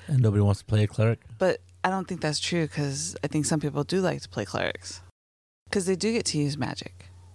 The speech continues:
Speaker 1: Right, right. But, but I think arcane, I think that's the word you were saying, not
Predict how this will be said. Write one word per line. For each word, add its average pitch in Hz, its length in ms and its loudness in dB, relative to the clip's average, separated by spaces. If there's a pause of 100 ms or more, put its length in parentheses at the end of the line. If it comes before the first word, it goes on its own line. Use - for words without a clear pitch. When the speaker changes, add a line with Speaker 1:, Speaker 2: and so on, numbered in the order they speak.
(300)
Speaker 1:
Right, 95 800 2
right. 95 300 -2
But, 117 180 2 (800)
but 135 280 4
I 131 100 4
think 170 300 0 (800)
arcane, 107 840 4 (280)
I 98 420 -2
think 92 240 -2
that's 87 140 -2
the 95 60 0
word 92 180 4
you 90 100 0
were 92 80 2
saying, 92 500 2 (800)
not 104 340 2